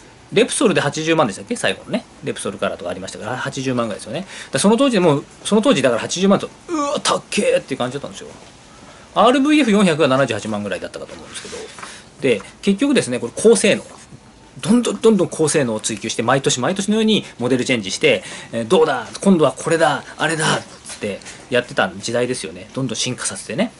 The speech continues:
うん。でも結局それがどうなったかというと、これが結局どんどんどんどん先細り、細りになってたんですよ。<laughs> そういうことなんですよね。うん。で、結局、えー、ゼファーの登場をもって、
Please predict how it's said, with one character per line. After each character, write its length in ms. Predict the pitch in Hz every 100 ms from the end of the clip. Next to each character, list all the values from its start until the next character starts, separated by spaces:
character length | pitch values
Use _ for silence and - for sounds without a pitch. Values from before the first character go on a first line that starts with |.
| -
う 40 | 135
ん。 260 | 113 98 - - - -
で 80 | 190
も 80 |
結 160 | 151 156
局 260 | 214 247 170
そ 100 | 160
れ 60 |
が 100 | 180
ど 120 | 151
う 40 | 196
な 100 | 143
っ 20 |
た 80 | 107
か 100 | 107
と 80 | 117
い 60 |
う 20 |
と、 300 | 131 226 160 - - - - - - - - - - - 285 - - - - - - - - - - - - - -
こ 120 | 214
れ 60 | 240
が 60 | 254
結 180 | 226
局 120 | 254 220
ど 160 | 190
ん 20 |
ど 60 | 185
ん 20 |
ど 40 | 226
ん 40 |
ど 60 | 285
ん 40 |
先 200 | 156 147
細 200 | 135 131
り、 140 | 127 127
細 180 | 120 127
り 60 | 123
に 40 |
な 60 | 117
っ 40 |
て 100 | -
た 80 | -
ん 40 |
で 60 | -
す 100 | -
よ。 80 | - - - - - - - -
<laughs> 800 | - - - - - - - -
そ 140 | -
う 20 | 226
い 40 |
う 20 |
こ 80 | 226
と 100 | 226
な 120 | 139
ん 100 | 85
で 180 | - -
す 120 | -
よ 120 | -
ね。 180 | 110 156 - -
う 40 | 87
ん。 60 | 80 - - - -
で、 80 | 220
結 180 | 220
局、 340 | 233 226 277 - - - - -
え 720 | 123 120 113 113 110 104 95 - -
ー、 20 |
ゼ 140 | 123 160
フ 80 | 147
ァ 40 |
ー 20 |
の 60 | 123
登 240 | 117 143
場 180 | 139 147
を 60 | 143
も 120 | 160
っ 60 | 156
て、 360 | - 226 107